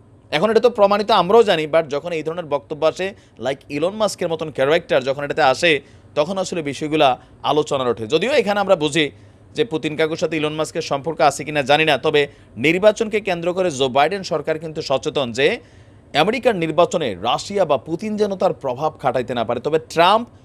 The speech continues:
সরাসরি কিন্তু পুতিনের পক্ষেই নিজের অবস্থান বিভিন্ন সময় নিয়েছে। তো তার মানে বোঝা যাচ্ছে যে আপকামিং ইলেকশনে ইলন মাস্ক, ট্রাম্প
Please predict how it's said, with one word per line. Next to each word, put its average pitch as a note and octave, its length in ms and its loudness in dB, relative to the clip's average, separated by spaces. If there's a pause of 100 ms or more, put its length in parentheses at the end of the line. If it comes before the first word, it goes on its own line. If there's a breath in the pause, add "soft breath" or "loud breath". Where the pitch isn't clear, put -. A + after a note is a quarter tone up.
(120)
সরাসরি D#3+ 460 -2
কিন্তু F3+ 200 -10
পুতিনের D3+ 460 -8
পক্ষেই F3 480 -2 (220 soft breath)
নিজের C3+ 240 0
অবস্থান C3+ 420 0
বিভিন্ন B2+ 300 -4
সময় B2 220 -4
নিয়েছে। G#2 360 -6 (340 soft breath)
তো C#3+ 80 -4
তার D#3+ 180 4
মানে G#3 160 2
বোঝা G3+ 260 2
যাচ্ছে G#3+ 260 -2
যে G#3+ 100 0
আপকামিং F#3+ 400 0
ইলেকশনে E3 520 0
ইলন E3 240 2
মাস্ক, G3+ 360 -4
ট্রাম্প G3 380 2